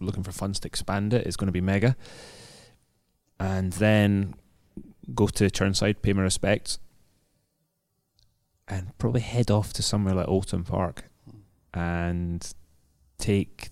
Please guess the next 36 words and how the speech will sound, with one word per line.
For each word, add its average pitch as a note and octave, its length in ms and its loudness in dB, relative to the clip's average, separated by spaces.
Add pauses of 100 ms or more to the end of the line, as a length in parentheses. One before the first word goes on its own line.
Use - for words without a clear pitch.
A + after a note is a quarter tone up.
the, E2+ 520 -6 (1000)
I G2+ 40 -4
mean, G2+ 120 6
Andy F#2+ 160 4
Middlehurst F#2+ 440 6
has - 100 -2
got - 180 0
the, E2+ 240 2
the - 80 -2
forty-three G2 560 0
with F2+ 140 2
the, F2 240 0 (180)
the D2+ 140 -2
H F#2+ 220 -2
sixteen F#2 400 0
in F2 120 2
it, F2 140 -2 (420)
and F#2 100 -8
he's F#2 80 -6
done F#2 180 -2
such - 200 -8
a - 40 -12
beautiful F#2 360 0
job F#2 260 4
with F2 100 0
that. F#2+ 240 0 (240)
Have F#2+ 220 2
that F#2+ 280 2
there, F2+ 340 -2 (280)
maybe F#2 160 -2
the, F2 220 -2 (540)
one G2+ 180 2
of F#2 60 4
the F#2 60 0
twenty-fives, F#2+ 800 2 (880)
and F2 720 -2